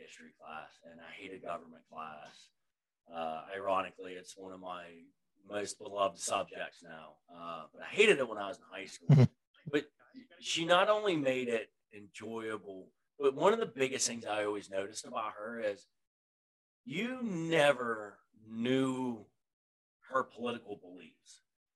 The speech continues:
Speaker 1: You never knew what her personal views were. Um, and, and not that her personal views and stuff wasn't important, but she always believed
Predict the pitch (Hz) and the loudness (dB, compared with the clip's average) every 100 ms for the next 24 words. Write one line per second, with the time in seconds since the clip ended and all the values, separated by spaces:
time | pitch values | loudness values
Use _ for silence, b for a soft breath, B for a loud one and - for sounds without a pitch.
0 | _ 147 240 247 226 170 143 135 143 143 | _ -12 -8 2 2 2 -2 2 4 4
1 | 127 98 - 101 _ _ - - 143 - | 4 -2 -2 -14 _ _ -14 0 0 0
2 | 131 107 90 78 98 107 107 101 87 82 | -6 -8 -10 -18 -16 -14 -14 -16 -20 -20
3 | 64 50 _ _ _ _ - 110 107 104 | -20 -20 _ _ _ _ -4 0 0 0
4 | 101 - 151 147 117 151 160 190 190 131 | -6 -16 -8 -6 -4 -4 4 4 4 -2
5 | 135 131 - 180 175 123 101 165 240 165 | -4 -10 2 4 4 -2 -8 -10 -10 -10
6 | 113 - 101 107 107 98 - - - 160 | -10 -6 -6 -6 -8 -10 -20 -8 -4 -4
7 | 107 101 107 95 - 113 113 135 147 143 | -4 -6 -4 -4 -8 -4 2 4 4 -2
8 | 120 123 120 117 113 110 107 | -4 -6 -4 -2 -4 -8 -16